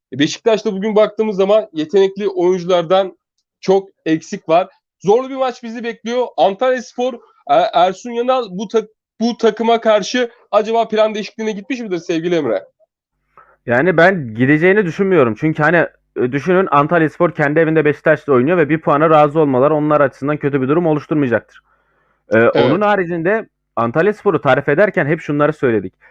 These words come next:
Speaker 2: Kanat oyuncularının bireysel yetenekleri çok çok iyi. Mukayru var mesela, çalım anlamında çok çok üst düzey bir oyuncu.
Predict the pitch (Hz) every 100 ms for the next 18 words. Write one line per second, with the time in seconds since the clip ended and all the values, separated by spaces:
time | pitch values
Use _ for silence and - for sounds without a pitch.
0 | _ - 143 190 190 160 143 156 190 190
1 | 147 151 180 170 151 143 139 127 113 147
2 | - 180 190 180 131 147 143 156 156 135
3 | 131 131 135 135 139 143 139 135 131 123
4 | - 127 156 - 143 - 131 165 156 156
5 | 147 147 175